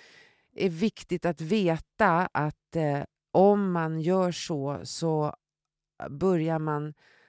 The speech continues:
tumma på saker och så tappar man väldigt fort sina egna gränser och preferenser.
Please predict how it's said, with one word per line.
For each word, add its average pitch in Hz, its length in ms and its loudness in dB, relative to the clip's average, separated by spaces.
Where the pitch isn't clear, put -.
tumma 180 420 0
på 202 120 -4
saker 143 800 -4
och 151 180 -4
så 151 140 -6
tappar - 500 -4
man 165 280 -2
väldigt 175 340 -2
fort - 440 -8
sina 151 360 -8
egna 147 420 -8
gränser 139 640 -8
och - 200 -16
preferenser. - 760 -14